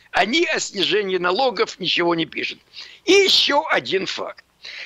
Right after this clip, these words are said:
В тысяча девятьсот восемьдесят первом году, когда, э, Сенат и Палата представителей голосовали по закону о снижении налогов,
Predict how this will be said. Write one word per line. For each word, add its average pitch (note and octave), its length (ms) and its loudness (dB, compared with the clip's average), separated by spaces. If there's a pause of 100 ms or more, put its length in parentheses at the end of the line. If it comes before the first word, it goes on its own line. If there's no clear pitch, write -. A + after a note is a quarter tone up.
В - 80 -10
тысяча G#3+ 420 0
девятьсот F#3+ 500 -2
восемьдесят F3 480 -2
первом D#3+ 300 0
году, G#3+ 300 0
когда, D#3+ 460 0 (840)
э, D3 200 0 (100)
Сенат G#3 500 0
и D#3+ 140 0
Палата G#3+ 500 2
представителей F#3 680 -2
голосовали F3+ 720 2
по F3+ 320 2
закону F#3 760 0
о - 80 -4
снижении D#3+ 540 -2
налогов, C#4 580 0